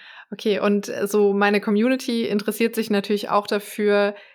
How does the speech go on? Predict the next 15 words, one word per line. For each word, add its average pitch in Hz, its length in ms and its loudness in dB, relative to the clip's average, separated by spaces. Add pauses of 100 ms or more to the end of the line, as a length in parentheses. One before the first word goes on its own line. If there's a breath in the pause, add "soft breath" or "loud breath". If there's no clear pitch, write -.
(180 loud breath)
wie 196 100 0
jemand 208 460 2
mit 196 160 -2
deinem 226 340 0
Werdegang 202 500 0
und 190 180 -2
deiner 202 180 2
Erfahrung 196 720 0
denn 190 360 2
selbst 196 460 -2
investiert, 175 880 -4
sofern 196 460 -2
du 175 60 0
denn - 140 -2
investierst. 180 760 -4